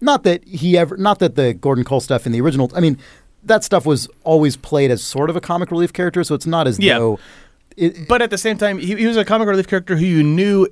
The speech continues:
Speaker 2: if they had to keep using him would have to be able to be a dramatic or relevant character,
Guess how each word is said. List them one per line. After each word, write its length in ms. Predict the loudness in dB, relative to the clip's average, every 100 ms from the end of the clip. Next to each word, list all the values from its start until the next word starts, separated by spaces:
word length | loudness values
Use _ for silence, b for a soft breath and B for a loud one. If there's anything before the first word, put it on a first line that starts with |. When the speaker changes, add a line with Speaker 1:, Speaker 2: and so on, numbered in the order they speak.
| -2
Speaker 2:
if 200 | -4 -2
they 140 | -2
had 380 | -2 -2 -2 -4
to 60 | -8
keep 280 | -6 -6
using 320 | 0 2 2 0
him 240 | -2 -2
would 160 | 0 0
have 360 | 0 -2 -2 -4
to 220 | -6 -6 -14 _ -20 0
be 160 | 2
able 180 | 4 0
to 100 | -4
be 260 | -2 -2 -2
a 120 | -4
dramatic 600 | -8 -6 -4 -2 -4 -4
or 160 | -4 -2
relevant 420 | 0 0 -2 -4
character, 460 | -2 0 0 -2